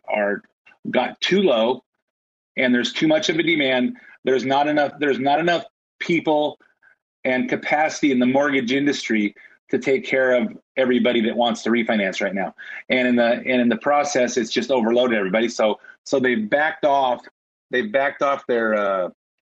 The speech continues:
uh, their pricing to slow things down. In addition to that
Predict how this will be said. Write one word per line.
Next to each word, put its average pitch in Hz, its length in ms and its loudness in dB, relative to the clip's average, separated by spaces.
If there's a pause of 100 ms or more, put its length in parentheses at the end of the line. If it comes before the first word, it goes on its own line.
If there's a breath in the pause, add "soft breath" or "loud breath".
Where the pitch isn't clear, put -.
(380)
uh, 98 280 -2
their 113 200 0
pricing 127 520 -2
to 107 120 -4
slow 117 340 -2
things 131 360 -2
down. 110 560 0 (560 loud breath)
In 131 200 0
addition 147 420 0
to 127 80 2
that 117 340 0